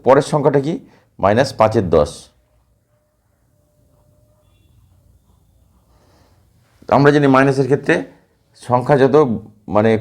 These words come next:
কমে তত তার মানটা বাড়ে। তাহলে মাইনাস ছয়ের দশের পরেরটা হবে কি? মাইনাস পাঁচের দশ, তারপর হবে কত? মাইনাস চারের দশ, তারপর মাইনাস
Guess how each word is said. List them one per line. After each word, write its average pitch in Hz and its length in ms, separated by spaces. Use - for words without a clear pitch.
কমে 139 260
তত 135 140
তার 123 200
মানটা 117 260
বাড়ে। 95 160
তাহলে 117 200
মাইনাস 117 280
ছয়ের 120 260
দশের 135 260
পরেরটা 127 260
হবে 135 160
কি? 113 120
মাইনাস 117 260
পাঁচের 117 320
দশ, 127 140
তারপর 110 260
হবে 123 180
কত? 104 160
মাইনাস 113 280
চারের 107 300
দশ, 80 160
তারপর 107 180
মাইনাস 104 300